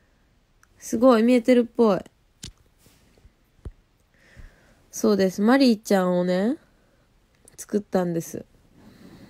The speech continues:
折り紙で。<laughs> 暇すぎて。なんか、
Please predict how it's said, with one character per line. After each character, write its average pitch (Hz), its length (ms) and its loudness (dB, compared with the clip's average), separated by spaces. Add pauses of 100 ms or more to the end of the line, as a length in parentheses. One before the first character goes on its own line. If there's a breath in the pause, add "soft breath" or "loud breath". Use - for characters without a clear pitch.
(640 loud breath)
折 190 140 0
り 185 40 0
紙 175 240 -2
で。 170 220 -4 (580)
<laughs> 220 960 4 (1120 loud breath)
暇 202 220 0
す 202 120 -4
ぎ 185 140 -2
て。 - 200 -4 (2500)
な 196 140 -6
ん 180 100 -8
か、 180 520 -2